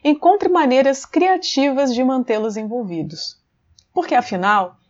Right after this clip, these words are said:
estamos todos juntos nessa. E a melhor maneira de vender em tempos de crise é ajudar as pessoas. Enquanto o mundo continua a se sentir um pouco diferente, você pode educar, motivar, desenvolver a sua comunidade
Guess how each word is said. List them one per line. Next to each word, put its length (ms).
estamos 840
todos 400
juntos 460
nessa. 460
E 80
a 60
melhor 300
maneira 300
de 120
vender 440
em 80
tempos 280
de 100
crise 460
é 120
ajudar 480
as 100
pessoas. 640
Enquanto 480
o 100
mundo 320
continua 580
a 20
se 120
sentir 440
um 80
pouco 320
diferente, 720
você 380
pode 460
educar, 720
motivar, 840
desenvolver 680
a 60
sua 220
comunidade 840